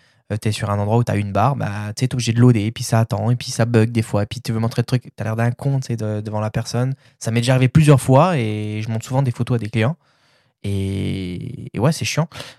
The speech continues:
Donc c'est pour ça que des fois, j'aime bien avoir quand même dans mon téléphone la photo, pas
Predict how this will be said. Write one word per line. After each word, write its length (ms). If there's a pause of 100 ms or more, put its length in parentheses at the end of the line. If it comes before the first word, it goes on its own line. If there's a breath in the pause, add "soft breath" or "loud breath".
(140 loud breath)
Donc 120
c'est 60
pour 140
ça 100
que 140
des 140
fois, 200
j'aime 160
bien 120
avoir 180
quand 80
même 100
dans 120
mon 200 (160)
téléphone 540
la 140
photo, 360 (240)
pas 80